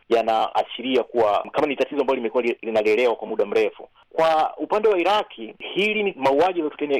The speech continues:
idadi ni kubwa sana. Nalo pia kwa upande fulani kama ni kitu ambacho haki-, kilikuwa kinatarajiwa, kwa sababu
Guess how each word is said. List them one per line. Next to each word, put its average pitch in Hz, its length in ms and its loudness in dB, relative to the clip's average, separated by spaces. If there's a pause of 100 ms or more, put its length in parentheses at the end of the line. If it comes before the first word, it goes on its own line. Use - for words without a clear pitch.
idadi 160 260 0
ni 139 80 -4
kubwa 160 320 -2 (120)
sana. - 240 -4 (360)
Nalo 220 400 2
pia 220 260 -2
kwa 190 100 2
upande 175 200 -2
fulani 175 260 -4
kama 170 180 -2
ni 147 80 -8
kitu 170 180 -4
ambacho 147 200 -2
haki-, 143 200 -6 (480)
kilikuwa 147 280 0
kinatarajiwa, 147 580 0
kwa 135 120 -6
sababu 190 480 0